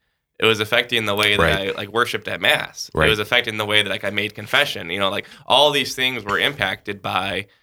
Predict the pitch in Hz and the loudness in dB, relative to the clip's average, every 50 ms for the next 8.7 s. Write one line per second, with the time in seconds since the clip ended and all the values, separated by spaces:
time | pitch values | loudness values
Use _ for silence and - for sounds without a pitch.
0 | _ _ _ _ _ _ _ _ _ - - 104 107 104 98 104 98 101 104 101 | _ _ _ _ _ _ _ _ _ -6 0 2 4 6 6 4 4 2 0 0
1 | - - 135 147 143 - 123 113 110 - 110 101 - - 101 98 90 - 113 123 | 2 0 0 0 2 2 2 2 2 0 -2 -4 -2 -2 -2 -2 -2 0 2 4
2 | 143 135 107 104 98 - - 107 - 110 104 98 95 101 - - - _ _ _ | 4 2 0 -2 -6 -6 -6 -4 -2 0 0 0 0 -4 -6 -10 -12 _ _ _
3 | _ - 151 185 160 127 107 - 131 127 135 151 147 143 139 135 131 120 131 139 | _ 2 4 4 4 4 2 0 2 4 4 4 4 4 2 2 2 2 2 2
4 | 147 143 143 131 123 113 107 101 - - 117 117 120 - 107 107 104 - - - | 2 2 2 2 2 0 -2 -6 -6 -2 -2 -2 -2 0 -2 -2 -2 -4 -6 -12
5 | - _ _ _ _ _ _ _ _ _ _ _ _ _ _ _ _ _ - 117 | -16 _ _ _ _ _ _ _ _ _ _ _ _ _ _ _ _ _ -2 0
6 | 113 123 117 120 - 127 127 113 110 107 110 104 101 107 104 104 104 107 101 87 | 0 0 0 0 0 0 0 0 0 -2 -2 0 0 2 2 4 4 2 2 0
7 | 104 - - - - 101 101 101 98 101 - _ _ _ _ _ _ _ - - | -2 -4 -8 -4 0 2 2 2 2 0 -2 _ _ _ _ _ _ _ -12 -10
8 | - - 107 110 - 107 104 101 98 98 98 98 98 - | -4 -2 -2 0 0 2 2 4 4 2 2 0 -4 -8